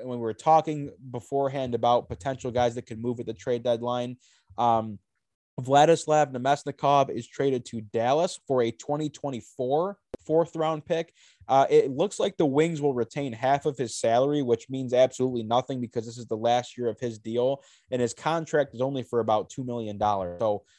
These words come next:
no harm, no foul there by any means. This now, i-, if there's one trade that I look at and go, "I wish they would, they would have gotten more,"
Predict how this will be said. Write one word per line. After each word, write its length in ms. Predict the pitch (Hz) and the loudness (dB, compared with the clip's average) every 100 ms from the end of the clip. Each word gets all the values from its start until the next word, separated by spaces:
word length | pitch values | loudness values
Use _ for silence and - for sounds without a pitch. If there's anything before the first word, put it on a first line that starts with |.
| _ | _
no 200 | 139 175 | 2 4
harm, 300 | 160 160 160 | 4 2 2
no 120 | 151 | -2
foul 320 | 139 139 135 131 | 0 2 2 2
there 180 | 131 | 0
by 120 | 127 127 | 0 -2
any 200 | 127 117 | -2 -6
means. 400 | 117 120 123 - _ _ _ _ _ _ _ _ - | -8 -8 -12 -16 _ _ _ _ _ _ _ _ -8
This 340 | 151 175 226 | 2 6 6
now, 300 | 190 190 165 151 | 6 4 2 -2
i-, 140 | 175 180 | -2 0
if 160 | 175 170 | 0 2
there's 220 | 180 156 | 0 0
one 300 | 156 170 208 | 0 0 0
trade 400 | 190 190 180 165 | -4 -2 0 0
that 100 | 165 | 2
I 100 | 156 | 2
look 300 | 139 143 - | 4 0 2
at 260 | 143 139 - | 2 2 0
and 180 | 131 127 | -6 0
go, 440 | 127 123 123 - _ - - | 2 4 2 0 _ -20 -2
"I 140 | 135 139 | 2 2
wish 400 | 123 135 151 - | 2 2 2 0
they 160 | 160 | -2
would, 280 | 139 139 135 | 0 -2 0
they 220 | 131 131 | -2 0
would 260 | 123 120 127 | -2 -2 -2
have 160 | 123 | 0
gotten 420 | 117 120 113 117 113 | 2 2 2 -4 -6
more," 440 | 110 113 120 123 | 0 2 2 -2